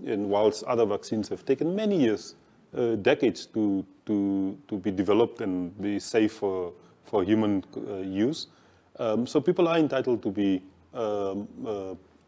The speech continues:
skeptical about these sort of things and ask questions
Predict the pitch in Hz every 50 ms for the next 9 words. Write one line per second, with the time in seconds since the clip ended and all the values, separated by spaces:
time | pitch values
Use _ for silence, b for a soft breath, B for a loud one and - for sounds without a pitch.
0 | _ _ - 123 - - - 135 - - - 110 120 113 107 95 87 98 90 85
1 | 98 98 - 113 101 101 - - 117 104 90 95 101 - 110 110 - - - 110
2 | 101 - 110 101 90 -